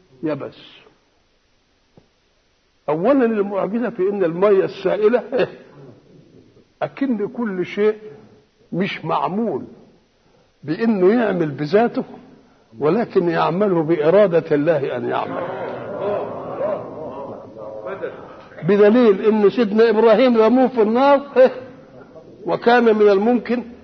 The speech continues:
ان كان المقصود نجاة ابراهيم كان يقدر ما يمكنهمش منه، يهرب منه، لا، امسكوه.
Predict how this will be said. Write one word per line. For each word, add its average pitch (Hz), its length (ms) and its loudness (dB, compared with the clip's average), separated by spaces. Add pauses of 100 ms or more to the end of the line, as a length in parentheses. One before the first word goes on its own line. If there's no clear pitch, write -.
(140)
ان 160 120 -4
كان 247 220 4
المقصود 208 540 -2
نجاة 214 440 2
ابراهيم 175 600 0 (760)
كان 208 220 0
يقدر 214 380 -2
ما 180 160 -6
يمكنهمش 180 720 -4
منه، 214 360 -2 (1200)
يهرب 185 420 2
منه، 175 160 -2 (540)
لا، 147 420 -2
امسكوه. 165 500 -8